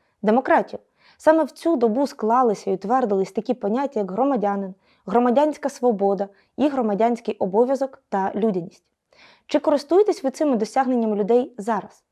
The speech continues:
Звісно, так. Історія України є складником усесвітньої історії, насамперед європейської. Історичне минуле нашого народу не можна розглядати окремо від минулого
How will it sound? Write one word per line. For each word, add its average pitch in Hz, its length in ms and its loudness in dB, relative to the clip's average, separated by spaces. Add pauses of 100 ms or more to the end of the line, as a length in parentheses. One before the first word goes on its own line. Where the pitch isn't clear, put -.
(220)
Звісно, 302 460 -2 (160)
так. - 320 -14 (520)
Історія 359 320 2
України 330 400 0
є 294 120 0
складником 269 680 0
усесвітньої 262 600 -2
історії, 220 460 -2 (260)
насамперед 226 720 0
європейської. 233 640 -4 (400)
Історичне 277 540 0
минуле 269 300 0
нашого 240 360 -2
народу 262 320 0
не 247 160 2
можна 240 420 0
розглядати 208 460 -2
окремо 247 520 -2
від 233 140 -2
минулого 233 520 -2